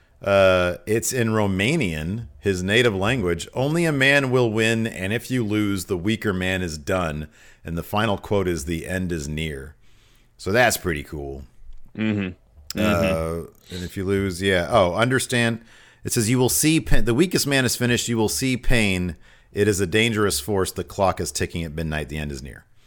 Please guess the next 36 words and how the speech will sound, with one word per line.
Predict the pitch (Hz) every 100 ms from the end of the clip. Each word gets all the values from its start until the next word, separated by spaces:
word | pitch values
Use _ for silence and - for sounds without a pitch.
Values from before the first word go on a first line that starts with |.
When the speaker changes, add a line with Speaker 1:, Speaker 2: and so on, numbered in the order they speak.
| _ _ _
Speaker 1:
Thank | 143 190
you | 190
very | 185
much | 180 202 -
for | 92
that, | 82 76
Gabby. | 87
Speaker 2:
Thank | 127
you. | 113
Speaker 1:
That's | 107
really | 135 127
Speaker 2:
That's |
great. | 110 92
Speaker 1:
cool. | 78
Speaker 2:
Thank | 95 117
you | -
so | 110
much. | 98 - -
Speaker 1:
Um, | 120 113 104 95 85 82 _
so, | - - 143 131 127 127
yeah, | 233 208
that's | 170 -
really | 247 202
cool. | 165 98
I | 90
mean, | 151 165
it, | 165 131
the, | 139 147
the | 143
whole | 156 139
package | 123 110 95
thing | 87 90
was | 82
really | 82 85 78
cool. | - 120 110 - - - - -
Uh, | 95 90 87 85 82